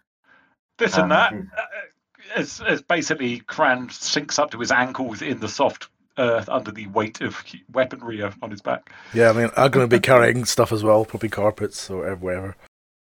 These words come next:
Speaker 2: That's all right. Aroth
Speaker 1: <laughs>
Speaker 2: wouldn't, you know, you could be carrying a Ford Fiesta back. Aroth would
Speaker 3: Nothing to eat, boy. Nothing to eat, unfortunately. Just, uh,
Speaker 2: Okay,
Speaker 3: old, old bits of
Speaker 2: um,
Speaker 3: tuft. Old bits of gear.
Speaker 2: Okay. All right.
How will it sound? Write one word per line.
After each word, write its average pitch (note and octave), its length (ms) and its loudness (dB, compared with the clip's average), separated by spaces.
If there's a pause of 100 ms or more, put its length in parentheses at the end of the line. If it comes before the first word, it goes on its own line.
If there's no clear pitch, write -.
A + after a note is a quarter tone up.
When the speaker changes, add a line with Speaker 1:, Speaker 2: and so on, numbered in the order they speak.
(280)
Speaker 2:
That's A2+ 240 0
all G#2 80 2
right. A2 320 8
Aroth G#2 180 6
Speaker 1:
<laughs> - 120 -6
Speaker 2:
wouldn't, F#2+ 260 -8 (480)
you G#2+ 80 -10
know, F#2+ 80 -2
you G2+ 180 -6
could F2+ 100 -12
be F#2 100 -4
carrying G2 340 0
a F2+ 60 -6 (100)
Ford G2+ 280 -2
Fiesta A2 360 -4
back. D#2+ 300 2
Aroth G2 280 0
would - 80 -18 (460)
Speaker 3:
Nothing E3 300 8
to E3 160 6
eat, D#3 200 6
boy. D3 340 10
Nothing D#3 320 4
to D3+ 180 2
eat, D3+ 100 4
unfortunately. B2 800 0
Just, - 300 -8
uh, B2+ 180 0 (200)
Speaker 2:
Okay, G#2+ 140 2
Speaker 3:
old, F#2 340 6
old C#3 200 10
bits B2 240 6
of B2 60 -2
Speaker 2:
um, B2 60 -8
Speaker 3:
tuft. - 400 2 (680)
Old A#2+ 140 -4
bits G2 120 -10
of A2 120 -4
gear. A2 280 0 (180)
Speaker 2:
Okay. G2+ 200 -10 (880)
All G#2+ 140 2
right. F#2+ 200 0